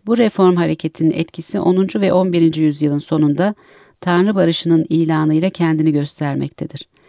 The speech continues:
Ruhban ve aristokrat sınıfının ortak girişimi olan bu hareket, kilisenin bir dizi bildiriyi yayınlamasıyla başladı.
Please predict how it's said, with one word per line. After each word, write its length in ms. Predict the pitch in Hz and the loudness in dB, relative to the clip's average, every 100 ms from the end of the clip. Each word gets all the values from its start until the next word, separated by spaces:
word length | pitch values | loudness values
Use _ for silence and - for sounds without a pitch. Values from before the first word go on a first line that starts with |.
| - - _ - | -20 -20 _ -4
Ruhban 420 | 196 - 226 226 | -2 0 -2 0
ve 120 | 185 | 0
aristokrat 640 | 170 180 - 185 196 196 | 0 -4 -8 -6 -4 -6
sınıfının 440 | - 170 156 151 151 | -4 -6 -2 0 2
ortak 440 | 156 160 180 175 | 0 -2 -4 -4
girişimi 380 | 156 151 - 160 | -4 -4 -2 -2
olan 320 | 143 139 143 | 0 -2 -4
bu 120 | 175 | -2
hareket, 420 | 180 143 - 202 - - - _ | -2 -4 -6 -8 -10 -20 -20 _
kilisenin 520 | - 196 - 208 202 | -8 -6 -2 0 0
bir 180 | 202 208 | 0 0
dizi 260 | 170 165 170 | -2 -2 -4
bildiriyi 380 | 170 170 175 | -4 -2 -2
yayınlamasıyla 760 | 180 170 170 165 165 - 156 139 | 0 2 2 2 0 -2 -2 -2
başladı. 480 | 143 139 - - | -4 -8 -8 -10